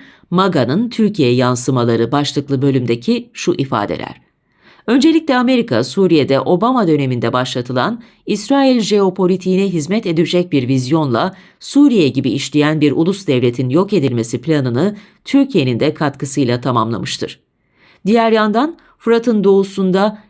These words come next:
İsrail için en önemli vizyon olan özerk Kürt bölgesinin kurulması için her türlü gayret sarf edilmekte.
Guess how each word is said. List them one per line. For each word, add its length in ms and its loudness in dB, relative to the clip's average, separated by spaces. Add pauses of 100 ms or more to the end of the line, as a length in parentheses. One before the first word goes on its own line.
İsrail 540 0
için 380 -2
en 200 0
önemli 400 2
vizyon 400 2
olan 480 0
özerk 480 2
Kürt 300 -2
bölgesinin 520 0
kurulması 500 -2
için 400 -2 (240)
her 300 0
türlü 280 0
gayret 460 0
sarf 320 -2
edilmekte. 640 -4